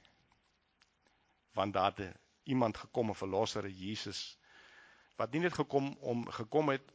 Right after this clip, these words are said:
om ons sondes weg te neem nie, maar ook 'n klomp ander goed vir ons te bring. Onder andere vir ons die waarheid te bring oor wie ons is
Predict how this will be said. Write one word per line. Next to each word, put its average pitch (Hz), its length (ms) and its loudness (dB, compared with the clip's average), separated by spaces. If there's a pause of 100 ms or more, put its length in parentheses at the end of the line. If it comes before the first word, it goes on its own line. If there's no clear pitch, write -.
om 117 280 -2
ons 120 480 0 (120)
sondes 156 480 2
weg 101 240 4
te 107 80 -8
neem 92 240 -12
nie, 85 140 -20 (760)
maar 107 140 0
ook 151 220 2
'n - 80 -12
klomp 147 260 4
ander 131 200 2
goed - 220 -4
vir 107 120 -8
ons 101 120 -6
te - 100 -12
bring. 90 240 -10 (1600)
Onder 135 200 4
andere 143 240 4
vir 123 140 -6
ons 117 120 -4
die 110 120 -6
waarheid 104 360 2
te 113 80 -2
bring 110 300 -4
oor 98 180 -4
wie 101 200 -2
ons 104 180 -4
is - 380 -10